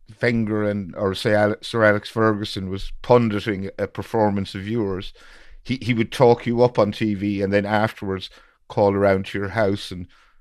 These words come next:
give you the hairdryer and throw <laughs> teacups at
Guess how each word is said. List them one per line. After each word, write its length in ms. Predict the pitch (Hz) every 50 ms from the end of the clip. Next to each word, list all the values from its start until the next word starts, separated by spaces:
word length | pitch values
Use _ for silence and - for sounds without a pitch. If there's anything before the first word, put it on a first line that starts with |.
| _ _ _ _ _ _ - - _ _
give 220 | - 147 147 131 127
you 80 | 135 117
the 120 | 123 123
hairdryer 840 | 123 143 135 135 131 127 123 101 131 123 117 113 110 113 110 110
and 120 | 110 110 -
throw 320 | - 143 131 127 123 117 - -
<laughs> 80 | -
teacups 540 | - 208 139 131 - 185 131 113 190 - -
at 220 | 170 160 - -